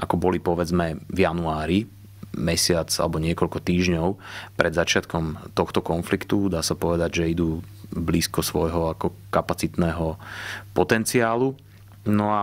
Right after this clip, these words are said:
eh, je určite legitímnou otázkou aj v súvislosti s týmto konfliktom, či môže, eh, Európa, alebo kedy môže Európa, za akých okolností, eh, znížiť, respektíve ukončiť,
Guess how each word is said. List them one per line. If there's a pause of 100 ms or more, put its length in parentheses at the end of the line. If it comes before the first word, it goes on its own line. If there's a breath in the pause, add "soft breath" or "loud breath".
eh, (200)
je
určite
legitímnou
otázkou
aj
v
súvislosti
s
týmto
konfliktom, (720 loud breath)
či
môže,
eh,
Európa,
alebo
kedy
môže
Európa,
za
akých
okolností,
eh, (420 loud breath)
znížiť,
respektíve (520)
ukončiť,